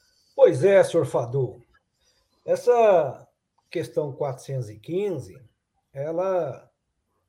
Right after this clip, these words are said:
é uma consequência, né, da resposta dada pelos espíritos na questão quatrocentos e quatorze, quando eles dizem ali que quando nós estamos, o nosso corpo em sono, né,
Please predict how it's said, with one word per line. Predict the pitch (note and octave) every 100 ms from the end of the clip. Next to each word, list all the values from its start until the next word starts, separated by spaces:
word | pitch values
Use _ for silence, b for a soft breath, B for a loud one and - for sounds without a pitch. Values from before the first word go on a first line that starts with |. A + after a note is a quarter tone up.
| _ _ _ _ -
é |
uma | E3 F#3
consequência, | - A#3 B3+ G3 E3 E3+ F#3+ F#3+ D3+
né, | C3+ D#3
da | D3+
resposta | C#3 B2+ C3 - C#3+ C#3 C3+
dada | B2 C#3 D3 C3+
pelos | B2+ C3+ C3 B2+ A2+
espíritos | G#2+ _ D3+ D3 A#2+ A#2
na | C3
questão | C3 A#2+ - B2
quatrocentos | A#2 A#2 - A#2 G#2+ G#2
e |
quatorze, | - - - F3+ F3 B2 - _ _ _ _ _ _ _ _ _
quando | G3+ A3+
eles | A#3 A#3 G3
dizem | F#3 F#3+ E3
ali | D3 C#3 E3
que | - A3+
quando | - F#3 F3 E3+
nós | D3+ C#3+ B2+
estamos, | C3 C#3 C3+ B2+ A2+ G2+ -
o | C#3
nosso | B2+ C3 B2+ B2+
corpo | - B2 A2+ -
em | A#2
sono, | G2+ - C#3 E3 E3 B2
né, | B2+ E3 D#3+